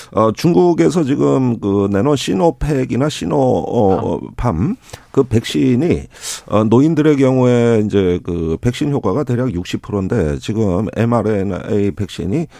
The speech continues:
약 팔십 프로가 넘는 이런 어떤 효능을 보이고 있고 또 사망률에 이르는 효과도 현저하게 낮추고 있습니다.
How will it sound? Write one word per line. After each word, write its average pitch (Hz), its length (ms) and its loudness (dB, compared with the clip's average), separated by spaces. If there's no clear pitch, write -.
약 - 140 -6
팔십 - 280 -6
프로가 - 580 -4
넘는 76 440 -2
이런 131 240 0
어떤 113 260 -2
효능을 123 360 -2
보이고 87 420 -4
있고 78 440 -4
또 110 120 0
사망률에 175 680 0
이르는 87 400 -2
효과도 78 320 -6
현저하게 175 500 -2
낮추고 85 360 -8
있습니다. - 560 -6